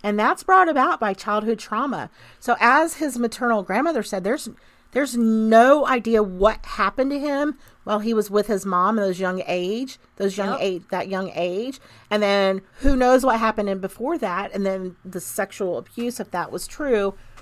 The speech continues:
Speaker 1: you know, that could cause that trauma also.
Speaker 2: Yeah, he was definitely, I mean, 'cause you, d-, yeah. I mean, you see a lot of this behavior with,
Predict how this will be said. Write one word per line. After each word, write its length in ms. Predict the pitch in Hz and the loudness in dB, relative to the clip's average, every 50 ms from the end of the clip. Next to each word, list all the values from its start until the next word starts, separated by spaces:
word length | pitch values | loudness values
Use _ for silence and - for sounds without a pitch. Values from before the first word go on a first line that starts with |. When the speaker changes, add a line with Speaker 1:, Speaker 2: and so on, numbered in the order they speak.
| - - | -14 -10
Speaker 1:
you 60 | 202 | -8
know, 60 | 190 | -6
that 220 | 185 202 220 254 - | -2 -2 -2 -2 -2
could 160 | 285 247 - | -6 -8 -6
cause 240 | - 208 185 175 185 | -2 -2 -2 -2 -2
that 140 | 156 - | -6 -10
trauma 280 | - - 175 160 160 156 | -8 -8 -8 -8 -8 -8
also. 540 | - - 147 156 156 - - - - - - - - _ _ _ _ - - | -10 -8 -8 -10 -10 -12 -16 -18 -18 -18 -20 -20 -20 _ _ _ _ -18 -14
Speaker 2:
Yeah, 140 | 220 214 196 | -12 -12 -10
he 120 | 196 285 | -10 -12
was 160 | 269 302 254 | -12 -12 -10
definitely, 840 | - 240 226 214 - 220 208 196 - - 202 190 180 180 180 185 196 _ | -6 -6 -6 -6 -6 -10 -12 -12 -12 -12 -12 -12 -12 -12 -14 -16 -16 _
I 80 | - 240 | -10 -8
mean, 140 | 247 254 240 | -6 -6 -6
'cause 160 | 262 254 226 | -8 -8 -6
you, 80 | 277 240 | -8 -8
d-, 100 | 202 - - _ _ _ | -8 -10 -14 _ _ _
yeah. 360 | - 196 214 196 170 156 160 - _ _ - | -14 -10 -10 -10 -10 -12 -18 -20 _ _ -10
I 40 | 233 | -6
mean, 120 | 240 254 | -6 -4
you 80 | 285 330 | -4 -4
see 200 | 311 - - 453 | -6 -6 -4 -4
a 40 | 320 | -2
lot 200 | 269 247 240 233 | 2 2 2 0
of 80 | 233 214 | 0 -4
this 100 | 240 - | -10 -10
behavior 680 | - 240 - 220 226 220 196 214 220 220 214 214 214 214 _ _ _ _ _ _ _ _ _ - - - - | -12 -14 -12 -10 -10 -10 -10 -8 -8 -8 -8 -8 -10 _ _ _ _ _ _ _ _ _ _ -20 -20 -20 -20
with, 640 | 196 185 208 202 196 190 185 185 180 190 190 185 _ | -16 -12 -10 -8 -8 -8 -8 -10 -10 -12 -12 -14 _